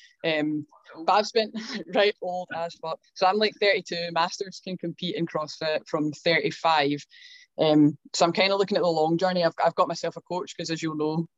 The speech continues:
it's important to have a coach as a coach. You can't just, like, do all your own stuff. So I've got a coach in, uh, Evie Hollis, and we kinda just discussed about stripping things back to fundamentals to make sure we move properly, move well, which makes training a bit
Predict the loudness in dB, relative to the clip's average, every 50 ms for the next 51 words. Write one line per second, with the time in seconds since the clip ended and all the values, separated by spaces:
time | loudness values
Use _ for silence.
0 | _ _ -4 -2 0 0 0 2 2 2 2 2 0 0 2 2 2 2 0 -4
1 | -20 _ -10 -10 -6 -2 -2 -2 -2 -2 -6 -8 -6 0 2 2 2 2 0 -2
2 | 0 -2 -2 -2 -4 -8 -8 -4 -4 -4 -4 -4 -6 -6 -4 -4 -4 -4 -4 -4
3 | -4 0 2 2 0 0 -2 -6 -12 -14 -14 -12 -4 -2 -2 -2 -2 -4 -6 -4
4 | -4 -4 0 2 2 2 2 0 -2 -2 -2 -2 -2 -4 -8 -8 -4 -2 0 0
5 | 2 2 0 0 0 -2 -2 -2 -2 -2 0 0 0 0 -2 -2 -4 -2 -2 -2
6 | 0 2 2 4 4 2 0 -2 -6 -8 -8 -12 -18 -20 -20 -20 -20 _ _ _
7 | _ 2 2 2 2 2 0 -2 -2 0 2 2 2 2 0 0 -4 -4 -4 -4
8 | -2 0 0 -2 -2 -4 -12 -14 -18 _ _ _ -4 0 4 4 4 4 2 0
9 | 0 0 0 0 -2 -6 -4 -2 -2 -2 -2 -2 -2 2 2 2 2 0 -4 -8
10 | -4 -4 -4 -2 -2 -2 -2 -2 -2 -4 -6 -10 -10 -10 -6 -4 -4 -4 -4 -4
11 | -2 -2 -2 -2 -2 0 2 2 2 2 2 2 4 4 4 4 2 2 2 2
12 | 2 0 0 -2 -4 -6 _ -18 -20 -14 _ 0 2 2 4 4 4 4 4 2
13 | 0 -4 -2 0 0 0 0 -2 -2 -2 -2 0 -2 -4 -4 -4 -4 -4 -4 -4
14 | -6